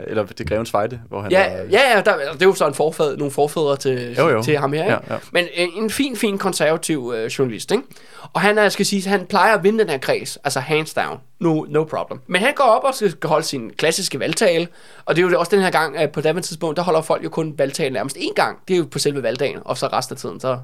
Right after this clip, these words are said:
Speaker 2: er det bare lidt avisskriveri. Det kunne
Speaker 1: Mm.
Speaker 2: måske være, måske være meget rart. Øh,
Speaker 1: Så skriver
Speaker 2: øh,
Speaker 1: man for.
Speaker 2: inspiration, inspiration til kommende,
Speaker 1: <laughs>
Speaker 2: til kommende folketingsvalg. Altså, han bliver simpelthen, han bliver buet ud. Alle de her folk, der er mødt op. De er bare sådan, ned med ham. Og så synger de jo den her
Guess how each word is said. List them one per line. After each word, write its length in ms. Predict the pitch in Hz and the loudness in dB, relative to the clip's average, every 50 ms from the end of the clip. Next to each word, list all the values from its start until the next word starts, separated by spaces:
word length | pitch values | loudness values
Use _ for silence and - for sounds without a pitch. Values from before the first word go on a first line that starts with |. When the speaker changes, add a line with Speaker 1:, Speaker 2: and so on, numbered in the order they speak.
| - - | -10 -12
Speaker 2:
er 40 | - | -10
det 80 | - - | -8 -6
bare 140 | - 82 90 | -6 -6 -6
lidt 200 | 92 90 - - - - - - - | -8 -12 -16 -20 -20 -20 -20 -14 -12
avisskriveri. 560 | - 120 127 117 - - - 98 82 - 71 | -10 -8 -8 -8 -8 -8 -6 -8 -8 -8 -10
Det 100 | 60 - - - | -14 -14 -10 -4
kunne 80 | 131 131 | -2 0
Speaker 1:
Mm. 40 | 113 | 0
Speaker 2:
måske 200 | 92 85 92 - | 0 -2 -4 -6
være, 80 | 87 | -6
måske 260 | 80 80 80 - - - | -8 -8 -10 -12 -12 -12
være 80 | 92 73 | -12 -10
meget 200 | 65 71 69 - | -8 -10 -10 -10
rart. 300 | - 50 - - - - - - - - | -12 -14 -16 -18 -18 -20 -20 -20 -16 -10
Øh, 100 | - - - - - - | -8 -8 -8 -10 -12 -12
Speaker 1:
Så 80 | - 117 | -8 -6
skriver 160 | - 120 131 | -4 -2 -2
Speaker 2:
øh, 60 | 117 | 0
Speaker 1:
man 100 | 117 107 | 0 0
for. 120 | - - 160 | 0 2 2
Speaker 2:
inspiration, 320 | 156 123 175 196 196 190 | 2 4 4 4 4 4
inspiration 420 | 202 190 - 214 196 - 190 202 175 | 2 0 0 2 4 6 6 6 6
til 120 | - 196 | 6 4
kommende, 300 | 233 - 185 202 196 143 302 302 | 4 4 4 2 2 0 -2 -4
Speaker 1:
<laughs> 60 | - - | -4 -2
Speaker 2:
til 100 | 175 - | 0 2
kommende 240 | 165 151 160 175 | 2 2 2 2
folketingsvalg. 460 | 160 151 139 151 143 - 147 127 110 - - | 0 0 0 0 -2 -2 -2 -2 -2 -2 -4
Altså, 180 | - 180 - 165 | -2 -2 -2 -2
han 180 | 139 156 254 | -2 -2 -2
bliver 120 | 151 156 151 | -2 -2 -2
simpelthen, 340 | - - 151 151 131 113 101 - - - | -2 -2 -2 -2 -4 -4 -6 -12 -14 -12
han 180 | - 139 139 131 | -8 -8 -4 0
bliver 140 | 143 139 135 - - | 0 0 0 0 2
buet 240 | 180 175 196 190 | 4 4 6 6
ud. 160 | 156 120 - - - - - - - - - - - - - - | 4 2 -2 -6 -12 -18 -20 -20 -20 -20 -20 -20 -20 -8 -4 -2
Alle 180 | 123 120 127 | -2 -2 -2
de 100 | 120 123 | -2 -2
her 120 | 123 113 110 | -2 -2 -4
folk, 200 | - 101 - - | -6 -8 -10 -10
der 60 | 95 | -12
er 40 | 107 | -14
mødt 140 | 90 76 | -14 -14
op. 180 | 69 65 - - - - - - - - - - - | -14 -16 -18 -20 -20 -20 -20 -20 -20 -20 -20 -10 -6
De 60 | - | -4
er 40 | 143 | -2
bare 220 | 117 - 87 - 127 | -2 -2 -2 -4 -6
sådan, 180 | - 92 - - | -8 -12 -10 -4
ned 240 | 180 170 196 233 220 | 2 4 4 4 4
med 80 | 190 | 2
ham. 200 | 156 151 151 151 - | 0 0 0 0 -2
Og 80 | - - | -6 -8
så 80 | - | -6
synger 320 | 190 - - 240 233 240 247 | -4 -2 -2 -2 0 0 -2
de 100 | 196 208 | 0 0
jo 200 | 190 160 147 135 | 2 2 2 2
den 160 | 139 165 180 | 2 2 2
her 200 | 190 196 170 160 | 4 4 2 2